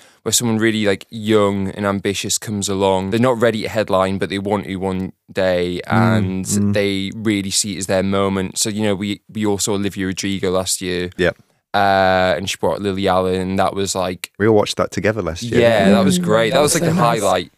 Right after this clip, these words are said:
Speaker 2: Yeah.
Speaker 1: And it was a si-, similar sort of slot.
Speaker 2: Right,
Speaker 1: And a
Speaker 2: right.
Speaker 1: similar sort of time in the evening. Um, you know, Billie Eilish a few years had that slot. Dave had that slot a few years ago, when he, which kinda got overshadowed by that whole Alex from Glasto thing when that kid came up and did A J's verse. But, um, yeah, Central Cee, he said he'd been there since Thursday.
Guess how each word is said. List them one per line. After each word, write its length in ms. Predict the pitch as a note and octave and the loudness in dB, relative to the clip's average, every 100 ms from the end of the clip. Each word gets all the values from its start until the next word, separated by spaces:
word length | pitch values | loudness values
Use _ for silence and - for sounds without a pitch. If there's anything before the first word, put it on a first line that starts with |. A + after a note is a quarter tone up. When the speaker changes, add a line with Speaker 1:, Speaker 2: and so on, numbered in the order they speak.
| - | -8
Speaker 2:
Yeah. 200 | F#2+ F#2+ | -4 0
Speaker 1:
And 100 | B2+ | 2
it 40 | C3+ | 2
was 120 | A#2 | 2
a 60 | |
si-, 240 | B2 - C#3 | 2 2 0
similar 280 | - D3+ C3 | 0 0 0
sort 220 | - A#2+ | 0 -2
of 60 | G#2+ | -2
slot. 380 | - A#2 G2+ - | 0 2 2 4
Speaker 2:
Right, 240 | G#2 G#2+ | 4 4
Speaker 1:
And 100 | G2+ | 2
a 20 | G2+ | 2
Speaker 2:
right. 60 | |
Speaker 1:
similar 200 | G2 G#2+ | 2 2
sort 180 | A2+ A#2 | 0 -2
of 60 | F#2 | -4
time 200 | A2+ A2 | -4 -4
in 40 | |
the 120 | G#2+ G#2 | -4 -4
evening. 380 | G#2 G2+ F#2+ | -4 -4 -2
Um, 240 | A2+ A2+ A#2+ | 0 2 2
you 120 | C3 | 2
know, 40 | |
Billie 300 | A2+ C3 A#2+ | 2 2 2
Eilish 380 | A2 G#2+ G#2 G#2 | 4 4 2 -2
a 40 | - | -6
few 140 | A2+ | -6
years 240 | G2 G2+ | -2 -2
had 140 | A2+ G#2 | -2 -4
that 140 | D2 | -2
slot. 360 | - A2 F#2 G2 | -2 0 -2 0
Dave 300 | G2+ G2+ F#2 | 0 0 -2
had 160 | G2 | -4
that 160 | F#2 - | -4 -2
slot 240 | - G2 | -2 -2
a 20 | - | -4
few 160 | G#2+ | -8
years 340 | G2 G2 G2 F#2+ | -4 -2 -4 -4
ago, 380 | G2+ F#2 F#2 | 0 2 2
when 160 | F2+ F#2+ | 0 -4
he, 60 | F#2+ | -6
which 160 | - | -8
kinda 200 | - C3+ | -4 0
got 120 | A2 | 2
overshadowed 560 | G#2 G2+ - G2+ G2 F2 | 2 0 -2 -2 -2 -2
by 160 | F#2+ F#2+ | -2 0
that 160 | F2+ | -4
whole 240 | G2 G2 E2+ | -4 -4 -2
Alex 300 | F#2 F#2+ - | -4 -4 -6
from 120 | G2 | -6
Glasto 480 | F#2 F#2 - F#2 F#2 | -6 -4 -4 -6 -6
thing 240 | F#2+ F2+ | -6 -6
when 80 | F2 | -8
that 140 | F2+ - | -10 -10
kid 200 | F2 - | -14 -10
came 200 | F#2+ F#2 | -8 -6
up 180 | F2 F#2 | -6 -6
and 80 | |
did 100 | F2+ | -2
A 160 | A2+ A2+ | 2 2
J's 300 | A2 G#2 F#2+ | 2 0 0
verse. 340 | A2 G2+ G2+ | 0 0 0
But, 160 | - G#2 | -2 0
um, 300 | G#2 G#2 G#2 | 2 2 0
yeah, 320 | C3 D3+ C3+ | 4 4 4
Central 280 | A#2+ C#3+ A2+ | 2 0 0
Cee, 340 | G2+ C#3 B2 A2+ | 0 2 0 -2
he 240 | - A#2 | -6 -6
said 280 | - B2 G#2+ | 0 0 0
he'd 220 | B2 G#2+ | -4 -6
been 240 | A#2+ A#2 | 0 2
there 140 | A2+ G2+ | 2 0
since 260 | - G2+ | -2 -6
Thursday. 800 | - G2+ G2+ G2+ G#2 G2+ A2+ D#3 | -4 -2 -2 -2 0 0 0 -4